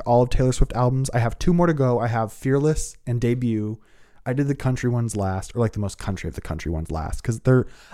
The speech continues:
I just know they're not gonna be my favorite. I wanted to kinda do my favorites first. In retrospect, I should have done those first and then grew to the bigger ones. Anyway, um, I will say I did this out of a ten out of ten rating scale. Folklore has an eight point seven one.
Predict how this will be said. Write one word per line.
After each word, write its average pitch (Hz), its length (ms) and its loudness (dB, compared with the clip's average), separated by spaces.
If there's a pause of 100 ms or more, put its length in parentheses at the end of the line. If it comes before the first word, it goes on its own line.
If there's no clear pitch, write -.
I 151 80 4
just 165 160 2
know 156 80 6
they're 139 100 2
not 127 160 0
gonna 131 120 -2
be 123 40 -2
my 120 120 0
favorite. 110 400 0
I - 20 -2
wanted 110 220 -2
to - 40 -14
kinda 104 220 -6
do - 20 -4
my 95 120 -4
favorites 117 340 -4
first. 120 320 -4 (320)
In 151 180 0
retrospect, 165 640 0
I 143 80 -4
should 135 160 -6
have 131 80 -6
done 123 160 0
those 120 180 -2
first - 420 -6
and 113 100 -4
then 107 200 -4 (380)
grew 110 180 6
to - 100 -8
the 104 80 2
bigger 85 180 2
ones. 85 260 -6
Anyway, 151 320 6 (1200)
um, 127 420 8 (880)
I 110 160 2
will 131 200 6
say 139 420 4
I 120 100 -4
did 131 180 -2
this - 120 -4
out 117 160 -2
of 107 80 -6
a 95 260 -6 (260)
ten 117 140 6
out 110 80 -6
of 107 120 -6
ten 104 200 0
rating 98 300 -6
scale. 123 480 -2 (560)
Folklore 156 800 6
has 120 240 -2
an 117 120 -6
eight 120 200 -6
point 113 240 0
seven 95 360 -8
one. - 220 -10